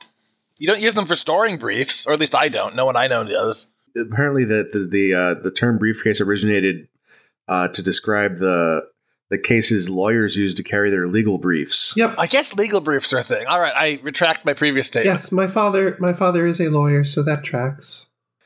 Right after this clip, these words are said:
Speaker 2: I, it's a lot funnier if you think about it carrying underwear, though.
Speaker 1: It is.
Speaker 3: It
Speaker 1: I'm gonna
Speaker 3: is.
Speaker 1: try to do that instead.
Speaker 3: This is my boxer case.
Speaker 2: That's right.
Speaker 3: This is my bra case.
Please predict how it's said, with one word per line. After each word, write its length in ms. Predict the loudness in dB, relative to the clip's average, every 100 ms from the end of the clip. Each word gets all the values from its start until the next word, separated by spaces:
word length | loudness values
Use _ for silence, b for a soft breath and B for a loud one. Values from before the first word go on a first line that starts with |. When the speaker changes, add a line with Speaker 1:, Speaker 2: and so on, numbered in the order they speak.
| _ _ -4
Speaker 2:
I, 100 | 0
it's 260 | 2 0 2
a 60 | 2
lot 260 | 0 -2
funnier 760 | -6 -2 0 2 2 2 0 -2 0
if 500 | 2 2 -2 -8 -4
you 160 | -4 0
think 180 | 0 0
about 260 | 0 0
it 80 | 0
carrying 360 | 0 0 2 0
underwear, 440 | 0 2 2 2
though. 440 | 2 0 0 -4 _ _ _ _
Speaker 1:
It 140 | -4 2
is. 360 | 2 0 -4 -4
Speaker 3:
It 200 | 0 2
Speaker 1:
I'm 140 | 4 4
gonna 140 | 2
Speaker 3:
is. 220 | 0 -6 -6
Speaker 1:
try 240 | 0 2
to 80 | 0
do 160 | -2 0
that 220 | 0 0
instead. 440 | -4 0 0 0 -16 B B B _ _ -12
Speaker 3:
This 80 | -4
is 100 | 0
my 120 | 0
boxer 460 | 0 0 0 -2 -2
case. 680 | -2 -4 -4 -6 -8 -8 -20 _ _ _ _ _ -10
Speaker 2:
That's 400 | -8 -2 -2 0
right. 300 | 0 -2 0
Speaker 3:
This 180 | 0 0
is 120 | 0
my 160 | 0 0
bra 360 | 0 0 0
case. 600 | -2 -6 -4 -8 -10 -14